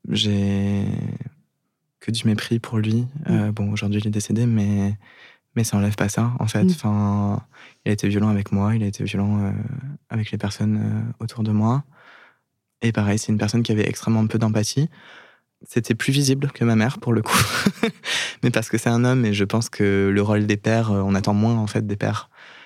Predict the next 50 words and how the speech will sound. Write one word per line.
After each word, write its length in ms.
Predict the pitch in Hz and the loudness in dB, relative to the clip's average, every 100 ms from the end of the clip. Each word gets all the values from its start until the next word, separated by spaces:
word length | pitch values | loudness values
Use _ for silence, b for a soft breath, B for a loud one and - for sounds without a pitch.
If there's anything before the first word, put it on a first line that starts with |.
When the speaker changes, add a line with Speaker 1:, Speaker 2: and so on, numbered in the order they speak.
| B _ - | B _ -4
Speaker 1:
Tu 120 | 113 | 0
vois, 120 | 117 | 2
ma 140 | 113 | 4
mère, 260 | 104 113 113 | 4 4 2
il 60 | 107 | 2
y 40 | |
avait 120 | 101 | 2
plus 160 | 101 123 | 0 0
ce 100 | 120 | -2
truc 220 | - 117 | -2 0
de 100 | 104 | 0
devoir 560 | 98 98 104 107 113 110 | 2 2 2 2 2 0
et 60 | |
de, « 180 | 98 95 | -2 -2
OK, 300 | 95 98 - | -2 -4 -2
euh, 260 | 104 104 98 | 0 2 4
il 140 | 95 | 4
faut 120 | 95 95 | 6 4
que 40 | |
je 60 | 92 | 2
Speaker 2:
Mm. 40 | |
Speaker 1:
sois 140 | 98 | 2
là 160 | 101 104 | 2 0
pour 240 | - 101 | 0 2
mes 100 | 98 | 4
Speaker 2:
Mm. 20 | 92 | 2
Speaker 1:
filles. » 340 | - 113 117 | 0 -2 -2
Euh, 180 | 50 50 - B B B B B B _ | -4 -4 -8 B B B B B B _
mais 160 | - 104 | -6 -4
mon 160 | 98 101 | -2 -2
père, 100 | 110 | -2
il 60 | |
y 20 | |
avait 140 | 101 95 | -2 -2
moins 200 | 98 98 | -2 -4
ça. 340 | - 107 107 104 | -2 -2 0 0
Et, 300 | 95 90 90 - - 131 - _ _ _ _ _ _ _ - | -2 -4 -6 -8 -8 -12 -18 _ _ _ _ _ _ _ -2
et 60 | |
non, 160 | 113 127 | 2 2
clairement, 380 | 120 107 110 117 | 2 2 4 4
euh, 100 | 104 | 2
s'il 240 | - 107 | 2 0
était 160 | 107 101 | 0 0
vivant 200 | 101 101 | 2 2
aujourd'hui, 260 | 101 98 101 | 2 0 -2
je 60 | |
lui 60 | 107 | 0
parlerais 280 | 98 98 101 | 0 0 0
pas, 200 | 101 101 | 0 0
euh, 180 | 101 | -2